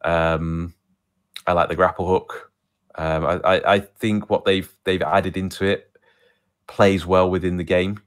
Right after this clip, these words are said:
You don't kinda go, "Oh, well, you know, I've got a grapple hook. I, I, why am I, I've never used that." It's just,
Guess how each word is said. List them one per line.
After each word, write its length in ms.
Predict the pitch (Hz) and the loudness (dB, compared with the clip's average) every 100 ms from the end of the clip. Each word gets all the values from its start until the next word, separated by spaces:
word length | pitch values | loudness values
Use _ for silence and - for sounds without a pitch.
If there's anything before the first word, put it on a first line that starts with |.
| _ | _
You 140 | 90 | -8
don't 240 | 92 92 78 | -4 -4 -4
kinda 220 | 90 85 | -6 -4
go, 240 | 87 85 - | 0 0 2
"Oh, 240 | 92 87 | 2 2
well, 320 | 85 82 82 - | 0 -2 -4 -8
you 80 | |
know, 100 | 85 | -8
I've 80 | 80 | -6
got 140 | 78 73 | -6 -4
a 20 | |
grapple 340 | 85 85 80 | -6 -8 -12
hook. 160 | 80 - | -14 -10
I, 260 | 82 - | -8 -8
I, 0 | 82 - | -12 -12
why 280 | 87 92 | -2 0
am 100 | 90 | 0
I, 120 | 87 - | -2 -4
I've 160 | 87 | -6
never 200 | 92 104 | -6 -6
used 240 | 82 80 82 | -6 -8 -6
that." 160 | 87 - | -6 -6
It's 180 | 82 | -10
just, 280 | - 87 - | -12 -16 -18